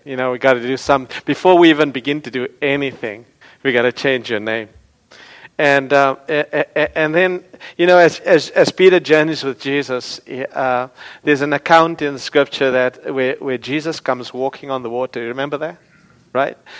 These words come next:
He comes and walk on the, on the water, and, um, uh, a-, as he's walking on the water, Peter, Peter's the guy that says, "Hey, Lord, if that's you, can I come?"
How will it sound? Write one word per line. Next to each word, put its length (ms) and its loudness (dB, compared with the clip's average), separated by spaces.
He 80 -8
comes 260 4
and 120 0
walk 260 6
on 100 2
the, 180 -4
on 140 0
the 80 -2
water, 420 0
and, 440 0
um, 340 2
uh, 360 0
a-, 220 0
as 180 2
he's 160 -2
walking 400 4
on 100 -4
the 100 0
water, 540 0
Peter, 280 -2
Peter's 400 0
the 100 -6
guy 240 2
that 160 -8
says, 460 -6
"Hey, 260 0
Lord, 260 2
if 100 -8
that's 380 -2
you, 340 -2
can 180 -10
I 120 -4
come?" 280 -4